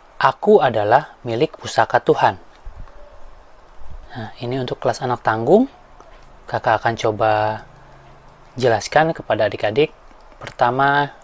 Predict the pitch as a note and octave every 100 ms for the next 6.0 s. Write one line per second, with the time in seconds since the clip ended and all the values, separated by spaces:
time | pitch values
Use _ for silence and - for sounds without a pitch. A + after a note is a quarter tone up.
0 | - - - A#2 A#2 A#2+ - A#2+ A2 -
1 | - G#2+ G#2+ A2 G#2 C3+ F3 - - -
2 | - - - - - - - - _ -
3 | - - - C#3+ C#3 B2 B2 - - -
4 | _ _ _ _ _ _ _ _ _ -
5 | - - - - - - - - A2+ B2+